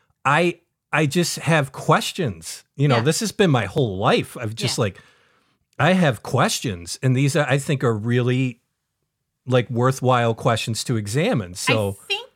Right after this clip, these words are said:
Speaker 2: what makes me more open to it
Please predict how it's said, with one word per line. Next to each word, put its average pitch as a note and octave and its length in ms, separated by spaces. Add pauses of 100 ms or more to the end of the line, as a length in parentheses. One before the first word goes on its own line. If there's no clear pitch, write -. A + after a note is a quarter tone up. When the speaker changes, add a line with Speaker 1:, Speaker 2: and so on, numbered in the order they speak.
(240)
Speaker 2:
what C4 240
makes G#3+ 380
me G#3+ 160
more F#3 560 (260)
open G#3 520 (100)
to G#3 320
it - 400